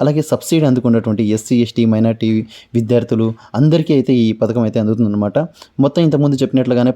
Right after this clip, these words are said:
పదహైదు వేల రూపాయలు ఒక విద్యార్థికి అయితే దాంట్లో పదమూడు వేల రూపాయలు తల్లి ఖాతాకి, మిగిలిన రెండు వేలు అయితే స్కూల్ ఖాతాకి అయితే అందడం జరుగుతుంది. మొత్తం మొదటి దశలో మనకి అరవై ఏడు లక్షల మంది విద్యార్థులకైతే ఇది పొందనున్నారు. ఇక్కడ మొదటగా చూస్తున్నట్లయితే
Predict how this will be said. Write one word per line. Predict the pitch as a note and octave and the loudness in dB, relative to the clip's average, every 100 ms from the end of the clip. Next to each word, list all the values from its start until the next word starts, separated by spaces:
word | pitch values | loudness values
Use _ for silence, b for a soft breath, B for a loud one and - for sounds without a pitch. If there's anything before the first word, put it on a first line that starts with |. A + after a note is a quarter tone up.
| B2+ | 0
పదహైదు | B2 A#2+ | 0 2
వేల | A#2+ A2 | 0 0
రూపాయలు | A#2+ B2+ | 0 0
ఒక | A#2 A2 | 0 0
విద్యార్థికి | A2+ A2 A2 | 0 0 -4
అయితే | A2 A2 | -4 -4
దాంట్లో | G#2+ A2 G#2+ | -2 -2 -2
పదమూడు | G#2 A2 A2 | 0 0 0
వేల | F#2+ | -2
రూపాయలు | A2 A2 G#2 | 0 0 0
తల్లి | G#2+ A#2 | -2 -2
ఖాతాకి, | A#2 A#2+ A#2 D#3 B B B2+ | -2 -4 -4 -8 B B -2
మిగిలిన | C3 C3+ B2 A2 | 2 2 2 0
రెండు | A2 A#2+ | 2 2
వేలు | A#2 | 2
అయితే | A2+ B2+ | 0 -2
స్కూల్ | - A#2 A2+ | -2 -2 -2
ఖాతాకి | G#2+ G#2+ | -2 -2
అయితే | A2 G#2 | -2 -2
అందడం | G#2 G#2 G2+ | -2 0 -2
జరుగుతుంది. | G#2 A2+ C3+ F#3 B B A#2+ | 0 0 0 -2 B B -2
మొత్తం | B2+ E3+ C#3 | 0 0 2
మొదటి | B2 C#3 B2+ | 0 0 -2
దశలో | A#2+ B2+ A#2 | -2 0 0
మనకి | G#2+ B2+ B2 A2 | 0 0 0 0
అరవై | A#2+ C3 | 2 2
ఏడు | B2 A2 | 2 0
లక్షల | G#2+ - G#2+ | -2 -2 -2
మంది | G2+ G#2 | 0 -2
విద్యార్థులకైతే | B2 B2+ A#2+ A#2 A#2 F#3 B B B C3+ | -2 -2 -2 -2 -2 -2 B B B 0
ఇది | B2+ A2+ A#2 - _ - | 2 2 0 -6 _ -2
పొందనున్నారు. | B2 A#2 A2+ G#2+ G#2 C3+ B B - | 0 2 2 2 0 -2 B B -4
ఇక్కడ | D#3+ D3+ | -2 0
మొదటగా | C#3+ E3+ E3 C#3 | 0 0 -2 -4
చూస్తున్నట్లయితే | C3 B2 A2 G#2+ G#2+ | -2 -2 0 -2 -2